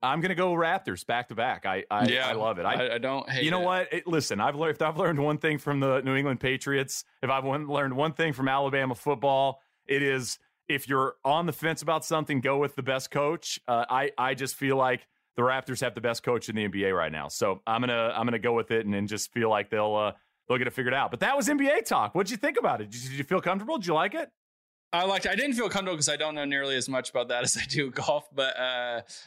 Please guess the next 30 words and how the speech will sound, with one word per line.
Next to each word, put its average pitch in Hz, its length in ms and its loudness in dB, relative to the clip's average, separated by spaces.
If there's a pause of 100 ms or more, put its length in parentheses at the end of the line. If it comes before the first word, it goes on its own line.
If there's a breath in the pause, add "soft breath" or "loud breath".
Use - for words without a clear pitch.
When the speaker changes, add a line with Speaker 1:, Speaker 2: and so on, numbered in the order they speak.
Speaker 2:
I, 143 240 0
I, 143 220 -2 (120)
I, 139 200 0
I 139 40 2
liked 170 300 -2
it. - 100 -10
You 120 80 -4
know, 117 160 0
I'm 175 300 0
really 202 200 0
excited. 170 440 -2
So, 180 320 0
so 175 260 0
are 156 160 2
we 175 80 0
gonna 190 140 0
get 185 140 -4
into 170 120 -6
flights? 185 320 -2
Because 156 400 -2
I 143 120 2
have 143 100 -4
a 131 100 -4
Speaker 1:
Yeah, 127 180 2
Speaker 2:
segue. 107 200 -4
Speaker 1:
yeah, 131 140 4
we're 120 120 -2
going. 123 240 0
Let's 95 120 -4
go. 110 180 0